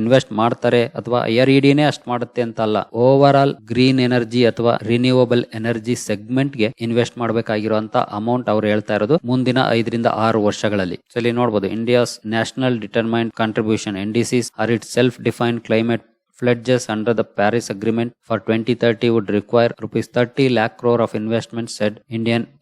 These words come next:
Renewable Energy Development Agency Limited chairman and managing director ಪ್ರದೀಪ್ ಕುಮಾರ್. ಹಾಗೆ ಈ ಇನ್ವೆಸ್ಟ್ಮೆಂಟ್ ಎಲ್ಲೆಲ್ಲಿ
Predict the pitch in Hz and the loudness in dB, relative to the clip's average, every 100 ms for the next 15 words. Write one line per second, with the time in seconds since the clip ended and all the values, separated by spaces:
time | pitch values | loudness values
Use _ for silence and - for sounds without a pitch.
0 | 113 117 120 110 110 107 110 110 110 107 | -6 0 2 2 0 0 -2 -2 2 2
1 | 107 113 107 107 107 - 107 107 113 120 | 0 -2 -2 -2 -2 -4 -4 -4 -2 -2
2 | - _ - 117 117 123 117 104 98 107 | -4 _ 0 0 2 0 0 -2 -2 -2
3 | 113 113 110 110 107 131 139 - - 113 | -2 0 0 0 0 -4 -4 -6 -4 0
4 | 120 - - 104 92 - _ - 151 151 | 0 -2 -6 -2 -2 -4 _ -4 0 2
5 | 143 131 113 120 147 - 143 139 - 117 | 4 2 2 2 0 0 -4 -4 -4 2
6 | 127 147 147 | 4 4 4